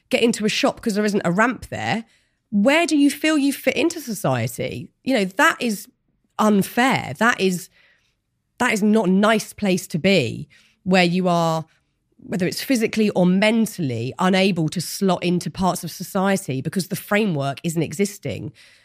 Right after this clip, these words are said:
I'm lucky because I am able to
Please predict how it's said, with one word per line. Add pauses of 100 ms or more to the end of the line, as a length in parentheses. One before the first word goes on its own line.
(340)
I'm
lucky
because (500)
I
am
able
to